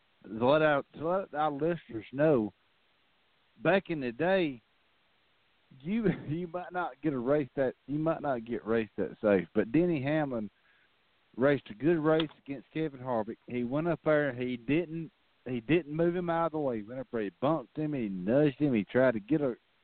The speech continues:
tried to get around him, and he couldn't see that he could do it. So the gentleman agreement there with Denny Hamlin, I wanna give Denny Hamlin a big applause on that deal there, brother.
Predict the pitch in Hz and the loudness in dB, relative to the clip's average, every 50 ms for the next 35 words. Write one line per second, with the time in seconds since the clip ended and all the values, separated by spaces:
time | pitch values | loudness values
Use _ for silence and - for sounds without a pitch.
0 | _ _ _ _ _ _ _ _ _ _ _ _ _ - _ - 139 147 143 131 | _ _ _ _ _ _ _ _ _ _ _ _ _ -10 _ 2 2 2 2 0
1 | 123 156 151 131 117 120 139 151 156 156 151 135 123 117 110 110 104 - - 160 | -4 -2 -2 -2 -2 -2 -2 -4 -4 -4 -6 -6 -6 -8 -10 -10 -12 -4 -2 -2
2 | 160 123 113 - _ 143 151 156 139 127 107 127 135 - 117 101 - 143 151 151 | -2 -2 -6 -8 _ -2 -2 0 0 0 -2 -4 -4 -4 -6 -4 0 2 4 4
3 | 151 127 - - - 120 123 123 117 - _ _ _ _ _ _ _ _ 120 120 | 4 2 2 0 0 2 4 4 2 0 _ _ _ _ _ _ _ _ -10 -6
4 | 120 147 185 196 190 185 180 170 147 123 147 175 170 151 135 113 - 127 127 127 | -2 0 2 2 2 2 2 0 0 2 2 2 2 2 0 -2 -2 0 0 2
5 | 123 120 107 104 98 - 135 139 127 117 131 135 123 113 113 120 131 135 135 131 | 2 0 -2 -4 -6 -6 -8 -8 -8 -8 -8 -8 -8 -8 -8 -6 -6 -6 -8 -8
6 | 117 120 127 120 110 107 - 143 143 127 120 127 139 139 127 117 104 95 90 85 | -8 -6 -6 -6 -6 -6 -8 -8 -8 -8 -8 -8 -8 -8 -6 -6 -6 -6 -8 -8
7 | - _ _ _ _ _ _ _ _ _ _ _ _ _ _ - 147 160 147 113 | -10 _ _ _ _ _ _ _ _ _ _ _ _ _ _ 0 2 2 2 0
8 | 104 87 - - 120 123 110 95 87 85 92 92 92 92 104 101 92 - 87 87 | -2 -2 2 2 4 4 4 4 2 0 -2 -4 -4 -2 -2 -2 -2 -2 -2 -4
9 | 82 78 - 80 80 - - 82 78 78 | -4 -2 -2 -2 -4 -2 -2 -4 -4 -4